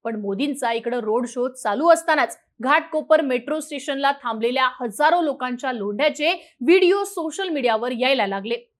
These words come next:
लोकांचा संताप या व्हिडिओमधून व्यक्त होत होता. ऑफिस सुटल्यानंतर घरी जायच्या लगबगीने निघालेल्या चाकरमान्यांना एक ते दीड तास थांबवून ठेवण्यात आल्यानं लोकांनी प्रशासनावर चीड व्यक्त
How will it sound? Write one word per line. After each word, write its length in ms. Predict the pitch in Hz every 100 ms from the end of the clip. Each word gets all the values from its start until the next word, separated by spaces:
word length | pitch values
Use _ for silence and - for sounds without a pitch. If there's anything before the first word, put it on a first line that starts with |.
| -
लोकांचा 480 | 233 233 254 233 220
संताप 500 | 262 302 294 285 339 - -
या 100 | 359
व्हिडिओमधून 600 | 320 320 359 359 349 359
व्यक्त 320 | 320 320 -
होत 180 | 359 370
होता. 260 | 359 302 247 - _ _
ऑफिस 360 | 208 208 330 339
सुटल्यानंतर 600 | 285 262 254 254 262 262
घरी 320 | 202 214 339
जायच्या 360 | 277 240 247 285
लगबगीने 640 | 233 208 208 311 359 381
निघालेल्या 500 | 339 262 262 254 262
चाकरमान्यांना 840 | 262 - 196 359 381 349 330 330 - - _ -
एक 280 | 359 392
ते 120 | 403 381
दीड 300 | 277 349 -
तास 340 | 320 349 370 -
थांबवून 360 | 285 302 427
ठेवण्यात 360 | 403 403 381 381
आल्यानं 280 | 359 359 247 - _ 240
लोकांनी 480 | 247 240 277 269
प्रशासनावर 760 | 302 320 - 294 302 247 226 262
चीड 320 | 262 - 320
व्यक्त 260 | 285 -